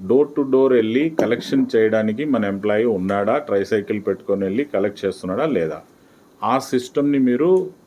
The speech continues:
ఆ, ఫ్రూట్ఫుల్గా ఎటువంటి లూజ్ ఎండ్స్ లేకుండా పర్ఫెక్ట్గా దాన్ని టై అప్ చేయండి.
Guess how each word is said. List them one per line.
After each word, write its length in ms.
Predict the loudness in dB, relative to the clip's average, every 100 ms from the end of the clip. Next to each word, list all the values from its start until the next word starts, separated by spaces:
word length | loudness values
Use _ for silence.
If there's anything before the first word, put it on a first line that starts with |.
| _ _ _ _ -18 -4
ఆ, 160 | 0 0
ఫ్రూట్ఫుల్గా 960 | 0 -2 -2 0 0 2 2 2 0 -4 -4
ఎటువంటి 440 | -2 2 2 2
లూజ్ 320 | 0 2 2
ఎండ్స్ 240 | 2 0 -2
లేకుండా 460 | -2 0 0 0
పర్ఫెక్ట్గా 640 | 0 0 -2 -2 -2 0 2
దాన్ని 300 | 2 0 -2
టై 200 | 0 0
అప్ 260 | 0 -2
చేయండి. 360 | -2 -2 -4